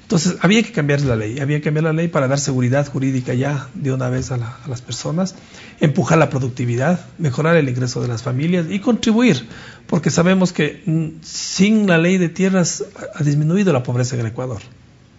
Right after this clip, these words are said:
Hoy pensamos de que sí, no era, no es, no era el tema solo tierra, es, es reducción de pobreza, pero podemos ahora, con esta ley, apuntar fuertemente a hacer apoyo a lo que es reducción de pobreza en el Ecuador. Es por eso que se necesita de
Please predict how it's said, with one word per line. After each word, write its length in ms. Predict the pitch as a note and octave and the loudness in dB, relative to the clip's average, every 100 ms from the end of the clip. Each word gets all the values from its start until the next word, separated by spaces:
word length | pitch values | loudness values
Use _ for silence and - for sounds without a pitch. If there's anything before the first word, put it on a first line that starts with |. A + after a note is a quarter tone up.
| - _ - - - _ _ | -20 _ -20 -20 -20 _ _
Hoy 400 | G3 F#3 F#3+ - - - | 4 6 4 -2 -10 0
pensamos 540 | B2+ B2 D#3 D#3 C3 | 0 4 2 2 0
de 120 | B2+ | -2
que 120 | B2 | -4
sí, 320 | - E3 A#2+ G#2+ | -2 0 0 0
no 100 | C3+ | 2
era, 280 | D#3+ D3 C3 | 4 4 2
no 160 | C#3 | 2
es, 160 | D#3+ D3+ | 2 2
no 120 | C#3+ | 2
era 120 | D#3 | 2
el 100 | C#3 | 0
tema 240 | D3+ D3+ B2+ | 0 0 -2
solo 320 | - F3 D3+ | 0 0 2
tierra, 560 | - E3 C3+ G#2+ - G#2 | 2 2 2 -2 -8 -12
es, 180 | - - - | -10 -10 -6
es 280 | C#3 A#2 B2+ | -4 -2 -2
reducción 360 | B2+ A2+ B2 A#2 | -4 -4 -2 -4
de 40 | |
pobreza, 360 | A#2 G#2 F#2+ - - - - | -4 -8 -8 -12 -20 -14 0
pero 200 | E3 D#3 | 2 2
podemos 400 | C3+ D3+ D3+ C3 | 0 0 0 0
ahora, 320 | B2 A#2 G#2 - - | 0 -2 -4 -14 -18
con 300 | - G#3+ G#3+ | 2 4 4
esta 220 | C3 - A#2+ | 0 -2 -2
ley, 320 | B2+ B2+ - | -2 -4 -6
apuntar 540 | C#3+ A#2+ C3+ B2+ C#3 | -8 -6 -6 -4 -6
fuertemente 840 | - D3 - C3+ C#3 C#3+ - - - | -4 -6 -4 -4 -4 -4 -6 -8 -10
a 60 | - | -8
hacer 320 | B2 C#3 C#3 | -6 -4 -4
apoyo 560 | C3 C#3+ C#3+ E3 E3+ - | -4 -2 0 2 0 -4
a 40 | |
lo 120 | C3 A#2 | -8 -4
que 80 | |
es 80 | B2+ | -4
reducción 280 | B2 G#2+ B2 | -2 -4 -4
de 60 | A#2+ | -4
pobreza 280 | A#2+ A#2 | -4 -6
en 60 | C3 | -6
el 80 | C3 | -4
Ecuador. 340 | F3 G3+ G#3 - - - - | 0 0 0 -6 -20 -20 -20
Es 60 | - | -10
por 160 | F#3 D3 | -4 -2
eso 160 | D3+ | -2
que 100 | C3+ | -2
se 100 | B2 | -2
necesita 720 | B2 - A#2 C3 D#3+ D#3+ C#3 | -2 -4 -6 -2 0 0 0
de 220 | C3 A#2 | -2 -4